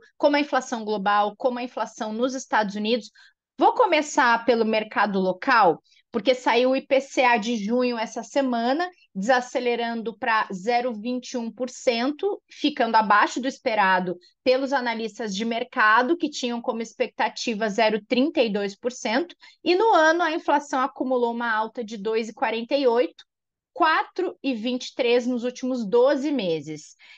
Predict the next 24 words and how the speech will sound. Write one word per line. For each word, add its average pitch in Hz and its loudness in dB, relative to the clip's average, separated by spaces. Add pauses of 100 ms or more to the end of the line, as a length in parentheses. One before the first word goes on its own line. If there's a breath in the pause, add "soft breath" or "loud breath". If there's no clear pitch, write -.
É, 220 6
se 226 0
a 285 4
gente 330 0
pega 233 4
aí 208 -2
os 226 -2
últimos 240 -4
doze 220 -4
meses, 220 -4
o 262 -4
indicador 247 -2
ainda 247 -2
tá 269 -4
acima 285 -6
da 269 0
meta 254 -2
de 233 -12
três 254 -2
por 262 -10
cento 247 -6
ao 262 0
ano, 175 -2
né? 196 -6